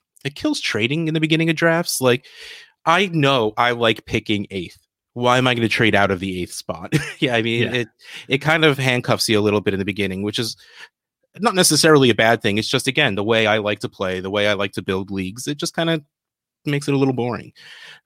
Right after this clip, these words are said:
Speaker 1: Uh, again, that's just the beginning, 'cause once you hit, like, round three or four, it's, you, no one knows what's going on anymore, and you're just trying to grab guys you like. So then, you know, the trading comes back into it.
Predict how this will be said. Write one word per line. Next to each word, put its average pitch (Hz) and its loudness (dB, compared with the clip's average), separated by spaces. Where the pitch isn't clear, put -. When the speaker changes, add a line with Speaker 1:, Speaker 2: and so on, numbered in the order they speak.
Speaker 1:
Uh, 151 0
again, 113 2
that's 107 2
just - -2
the 95 -12
beginning, 95 0
'cause - -8
once 143 0
you 107 0
hit, 123 0
like, 113 -2
round 107 2
three 110 2
or 92 0
four, 95 0
it's, - -4
you, 117 0
no 110 2
one 101 2
knows 98 0
what's 98 -4
going 98 0
on 95 0
anymore, 95 -2
and 95 -4
you're 98 -2
just - -4
trying 92 -2
to 98 -4
grab 98 2
guys 92 -2
you 95 -2
like. 92 -4
So 110 -2
then, 117 -2
you 135 0
know, 110 -4
the 107 -6
trading 101 -4
comes 98 -10
back 101 -6
into 104 -8
it. - -12